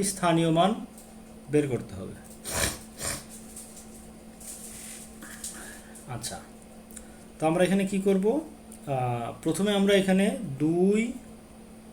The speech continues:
তিন, পাঁচ, এক, সাত এটা লিখব। তো এখানে সাত হলো কি আমাদের একক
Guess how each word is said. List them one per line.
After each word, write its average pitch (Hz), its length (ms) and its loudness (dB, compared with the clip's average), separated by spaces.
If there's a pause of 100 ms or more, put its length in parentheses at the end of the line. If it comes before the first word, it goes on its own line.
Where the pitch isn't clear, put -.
(200)
তিন, 175 460 8 (1500)
পাঁচ, 170 540 4 (680)
এক, 202 220 4 (460)
সাত 131 280 0 (120)
এটা 151 140 4
লিখব। 127 240 4 (2000)
তো - 160 -10
এখানে 196 360 6 (840)
সাত 175 360 6
হলো 208 180 4
কি 208 140 2
আমাদের 202 360 6 (1040)
একক 165 360 6